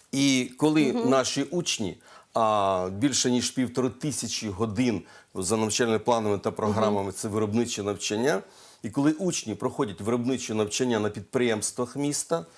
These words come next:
Speaker 2: Мгм.
Speaker 1: практику, переддипломну практику, то вони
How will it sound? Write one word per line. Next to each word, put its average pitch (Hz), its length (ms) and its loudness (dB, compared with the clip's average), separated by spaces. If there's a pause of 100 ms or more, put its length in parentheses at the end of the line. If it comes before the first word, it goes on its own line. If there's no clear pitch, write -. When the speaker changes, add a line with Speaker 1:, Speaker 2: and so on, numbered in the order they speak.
Speaker 2:
Мгм. 214 280 -4 (400)
Speaker 1:
практику, 135 800 -2 (1120)
переддипломну 143 720 2
практику, 160 720 -2 (240)
то 131 100 2
вони 139 540 2